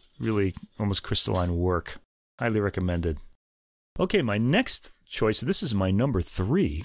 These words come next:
classical album of the year. All right, this is from the Haydn twenty thirty-two project. It's volume thirteen, Horn Signal. This is Il Giardino Armonico, conducted by Giovanni Antonini on the Alpha label. This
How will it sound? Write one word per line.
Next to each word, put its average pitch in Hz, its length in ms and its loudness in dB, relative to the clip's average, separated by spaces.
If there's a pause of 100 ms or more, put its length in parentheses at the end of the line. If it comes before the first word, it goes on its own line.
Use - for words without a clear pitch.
classical 92 680 -2
album 90 420 0
of 82 180 -2
the 78 80 0
year. 82 420 -2 (440)
All 117 60 2
right, 117 100 0
this - 160 4
is 180 80 -2
from 160 180 0
the 117 100 4
Haydn 127 400 2
twenty 135 320 2
thirty-two 120 840 0
project. 104 460 0
It's - 140 0
volume 104 340 2
thirteen, 147 640 0 (540)
Horn 151 300 2
Signal. 92 600 0 (480)
This 110 160 2
is - 100 0 (160)
Il 107 140 2
Giardino 98 640 0
Armonico, 104 680 2 (380)
conducted 107 380 0
by 95 100 0
Giovanni 98 440 0 (180)
Antonini 101 680 2 (120)
on 95 180 2
the 95 240 -2
Alpha 104 380 0
label. 85 580 0 (420)
This 196 540 2